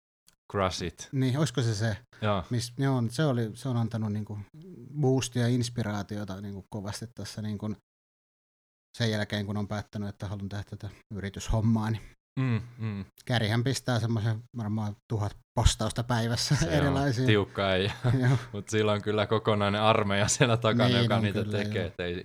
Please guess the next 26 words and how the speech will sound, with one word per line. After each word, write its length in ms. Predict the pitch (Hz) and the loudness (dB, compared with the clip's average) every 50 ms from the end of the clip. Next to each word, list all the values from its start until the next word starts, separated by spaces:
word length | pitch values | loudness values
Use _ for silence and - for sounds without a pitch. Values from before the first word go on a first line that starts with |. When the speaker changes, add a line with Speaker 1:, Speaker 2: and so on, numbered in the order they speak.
| - - 98 | -10 -10 -10
Speaker 1:
i-, 80 | 98 - _ _ _ _ - - | -10 -12 _ _ _ _ -12 -4
yhden 340 | 135 120 117 113 104 101 | 2 4 4 4 4 4
ihmisen 360 | 98 92 95 95 92 90 90 85 | 2 0 0 0 -2 -2 0 0
aika 280 | 92 92 92 - 95 | 0 -2 -2 -2 -2
millään 580 | 92 101 107 104 90 80 78 71 62 - - - | -2 0 0 0 -2 -2 -4 -4 -6 -10 -12 -14
riitä 200 | - - - 107 | -14 -10 -6 -4
Speaker 2:
Mm. 200 | 101 98 98 95 | -4 -2 -4 -4
Speaker 1:
siihen. 360 | 95 87 85 - - 101 - - _ _ _ - - - - - - - - - _ - - | -6 -6 -10 -12 -14 -16 -16 -18 _ _ _ -20 -20 -20 -20 -20 -20 -20 -20 -20 _ -8 -6
Speaker 2:
Mut 100 | 123 117 | -6 -2
se 140 | - 131 143 | 0 2 4
on 100 | 180 180 | 4 4
semmonen 340 | 151 165 156 147 139 135 120 | 6 6 4 6 6 4 4
hauska 320 | 131 131 123 123 - 120 | 4 4 2 0 0 0
heppu, 340 | 110 113 107 - - - 107 | 0 0 0 -2 -4 -4 -4
mitä 380 | 101 101 95 - 101 95 - _ _ _ _ _ _ _ _ _ _ _ _ _ - 175 151 | -2 -2 -4 -4 -6 -8 -8 _ _ _ _ _ _ _ _ _ _ _ _ _ -18 -16 -14
sehän 300 | 113 - 113 107 107 117 | -8 -4 -2 -2 -2 0
kans 220 | 104 123 117 101 - | 0 0 0 0 0
jakaa 320 | 104 98 - - 110 101 | -2 -2 -2 -4 -4 -4
mielipiteitä 800 | 98 98 95 90 90 87 - 87 87 85 90 85 87 92 95 85 | -4 -4 -4 -4 -6 -6 -6 -6 -8 -6 -6 -8 -8 -8 -10 -12
aika 200 | 82 90 - 87 92 _ _ _ _ - 147 | -12 -10 -12 -12 -14 _ _ _ _ -14 -10
niinku 220 | 120 95 87 90 90 | -8 -6 -4 -4 -4
Speaker 1:
Mm. 60 | 85 | -4
Speaker 2:
vahvasti, 480 | 90 95 95 95 95 95 80 - - 92 | -4 -4 -4 -4 -6 -8 -10 -10 -10 -10
mutta 380 | 87 87 85 - - 95 78 - _ _ - 110 113 - _ _ - 120 120 123 | -10 -10 -12 -12 -14 -16 -16 -16 _ _ -20 -20 -20 -20 _ _ -20 -20 -16 -10
ite 260 | 151 165 113 107 98 - | -8 -6 -6 -6 -8 -10
tykkää. 360 | - 127 117 _ - - 104 | -12 -16 -16 _ -16 -18 -18